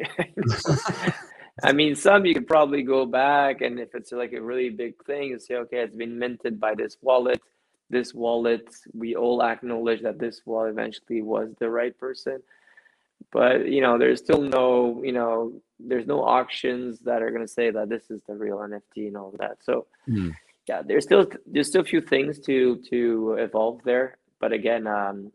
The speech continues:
Speaker 1: you know, I'm very confident that N F Ts, you know, will give you a lot of cool things. And, uh, and what I always say, in blockchain, it's a book,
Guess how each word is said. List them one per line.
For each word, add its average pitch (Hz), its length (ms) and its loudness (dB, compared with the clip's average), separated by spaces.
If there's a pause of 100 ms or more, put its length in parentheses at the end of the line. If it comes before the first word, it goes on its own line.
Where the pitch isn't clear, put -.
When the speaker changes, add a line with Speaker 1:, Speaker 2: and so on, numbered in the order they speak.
(120)
Speaker 1:
you 117 100 -8
know, 104 220 -8 (760)
I'm 107 240 -4
very 110 220 2
confident 107 560 -6 (140)
that 98 180 0 (320)
N 110 100 -4
F 107 100 -4 (100)
Ts, 104 340 -10 (720)
you 123 80 -10
know, 107 100 -2
will 107 280 -2
give 107 200 -6
you 101 540 -4
a 104 60 -2
lot 101 360 -4
of 101 100 -8 (320)
cool 98 300 -6
things. 98 500 -10 (180)
And, 95 420 -6
uh, 95 260 -2 (680)
and 113 340 0
what 123 140 8
I 131 60 10
always 131 260 4
say, 151 160 2
in 117 120 -6
blockchain, 123 440 0
it's - 160 -12
a 110 40 -6
book, 107 400 -4